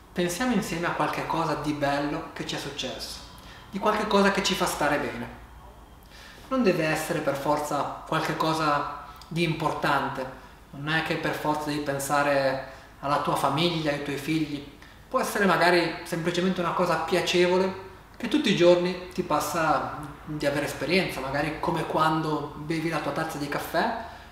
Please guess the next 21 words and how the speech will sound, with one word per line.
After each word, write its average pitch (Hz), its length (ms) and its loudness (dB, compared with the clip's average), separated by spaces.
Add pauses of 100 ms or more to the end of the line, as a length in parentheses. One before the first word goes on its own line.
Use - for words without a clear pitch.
(100)
o 233 120 -6
come 214 240 2
quando, 175 580 2 (340)
eh, 139 300 -6
sei 160 180 -4
in 160 160 -2
giro 160 300 0
a - 20 -4
camminare 147 720 2
o - 40 -8
fai 160 180 0
due 151 160 -2
chiacchiere 131 480 -4
con 127 80 -6
un 123 140 -4
tuo 117 100 -8
amico. 120 280 -8 (1000)
Pensa 247 680 2
a - 100 -4
quella 185 200 4
sensazione, 151 720 -2